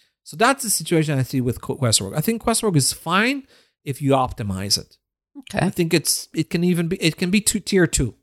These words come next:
Speaker 1: It can be tier two deck in this meta if you go stealth build. It's just that nobody's really tweeting about it or talking about it, so that information is not really propagating because pretty much the only person who's gonna say it is me, right?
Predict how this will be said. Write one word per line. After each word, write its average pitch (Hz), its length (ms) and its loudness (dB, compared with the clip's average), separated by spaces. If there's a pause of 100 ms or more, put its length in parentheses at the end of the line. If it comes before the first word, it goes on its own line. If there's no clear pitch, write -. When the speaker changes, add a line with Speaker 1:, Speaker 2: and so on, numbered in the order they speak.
(760)
Speaker 1:
It - 60 -10
can 170 40 -2
be 202 120 2
tier 214 300 4
two 208 200 -4
deck 175 240 2
in 151 80 -2
this 143 180 -2
meta 190 380 0
if - 100 -14
you 135 80 -2
go 131 180 2
stealth 117 420 -4
build. - 220 -12 (1000)
It's 151 140 -10
just 185 160 0
that 156 320 0 (760)
nobody's 180 580 2
really 160 260 0
tweeting 269 380 0
about 160 300 2
it 147 120 -4
or 135 140 -8
talking 233 380 0
about 156 240 2
it, 147 160 -2 (400)
so - 180 -2
that 165 340 2
information 160 600 0
is 135 80 0
not 147 200 2
really 135 200 2
propagating 131 640 2
because 120 380 0 (360)
pretty 160 140 -2
much 151 180 0
the 143 80 0
only 143 180 2
person 147 320 0
who's 131 140 2
gonna 127 160 -2
say 190 240 2
it 127 120 0
is 117 180 -2
me, 120 320 -2 (720)
right? 135 260 0